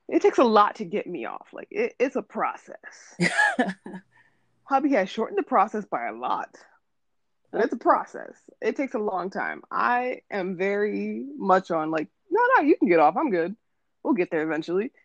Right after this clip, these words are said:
Speaker 2: Wow.
Speaker 1: Type of person. And we do get there eventually. It's, it,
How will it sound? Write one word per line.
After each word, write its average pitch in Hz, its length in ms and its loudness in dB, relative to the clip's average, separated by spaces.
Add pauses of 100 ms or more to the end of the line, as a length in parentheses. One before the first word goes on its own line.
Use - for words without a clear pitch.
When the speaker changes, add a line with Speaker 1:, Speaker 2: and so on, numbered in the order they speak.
(340)
Speaker 2:
Wow. - 480 -8 (180)
Speaker 1:
Type 285 180 0
of 214 60 -12
person. 294 580 2 (840)
And 208 160 2
we 240 100 2
do 220 280 6
get 160 200 0
there 190 140 0
eventually. 226 440 0
It's, - 220 -10
it, 80 180 -10